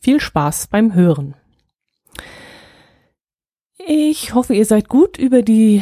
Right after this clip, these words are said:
Jahreswende hinübergerutscht. Ihr seid, äh, hoffentlich auch gesund hineingekommen ins Jahr zweitausendachtzehn. Und dafür wünsche ich euch natürlich noch einmal alles, alles Gute. Bleibt zweitausendachtzehn gesund, äh, denn das ist, glaube ich mal,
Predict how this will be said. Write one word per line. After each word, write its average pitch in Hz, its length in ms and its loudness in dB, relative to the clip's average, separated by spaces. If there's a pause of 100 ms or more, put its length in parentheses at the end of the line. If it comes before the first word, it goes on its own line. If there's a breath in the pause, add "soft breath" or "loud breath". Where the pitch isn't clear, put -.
(160)
Jahreswende 196 880 -2
hinübergerutscht. 190 1600 -2
Ihr 208 120 -2
seid, 175 600 -2
äh, 180 260 2
hoffentlich 180 380 -2
auch 160 140 -8
gesund 175 420 -2
hineingekommen 262 760 0
ins 233 220 -4
Jahr 226 180 -4
zweitausendachtzehn. 220 960 -4 (1200 loud breath)
Und 254 460 2
dafür 240 400 0
wünsche 233 200 2
ich 226 140 -2
euch 208 140 -4
natürlich 190 460 0
noch 170 180 -2
einmal 160 360 -6
alles, 156 440 -6
alles 151 500 -8 (140)
Gute. 160 420 -2 (140)
Bleibt 160 320 -4
zweitausendachtzehn 202 880 -2
gesund, 185 680 -4
äh, 220 380 -2
denn 196 180 2
das 185 200 -4
ist, - 180 -8
glaube 175 180 0
ich 170 120 -4
mal, 165 220 -2